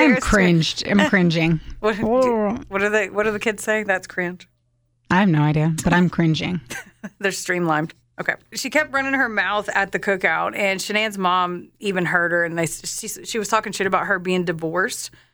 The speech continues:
Speaker 1: And she's like, "Oh, he does, she doesn't really love him." Like, his mom was just straight up to her mom talking shit about her kid.
Speaker 2: Mm.
Speaker 1: Yeah, I know. And their relationship did not improve, and they didn't like each other.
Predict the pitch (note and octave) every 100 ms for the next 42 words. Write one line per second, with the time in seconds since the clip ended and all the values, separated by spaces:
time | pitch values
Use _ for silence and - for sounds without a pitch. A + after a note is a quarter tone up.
0 | _ F#3+ A3 G#3+ G#3+ G#3 B3 B3 - C4
1 | C4 F3+ F3 D#3 D3 F3+ E3 - G3 -
2 | _ _ - F3 E3 F#3 F3 F3 E3 E3
3 | D#3 F3 - E3 D3+ - G3+ G3 G3+ E3
4 | C3 E3+ _ _ _ - F3+ F#3 F3 F3+
5 | E3 D3+ C#3+ F#3 A2+ _ _ _ - -
6 | G4 - - - - G3+ F#3+ D#3+ D#3+ C#3
7 | E3 G3+ E3 - - - G3+ G3+ G3 F#3+
8 | G#3+ A3+ G#3 G3 G#3 - G3+ F3 F3 E3+
9 | F3 F3+ F3 F3+ F3 E3+ E3 E3 E3+ G#3
10 | F#3 E3 E3+ E3+ D#3 B2 G#2+ G#2+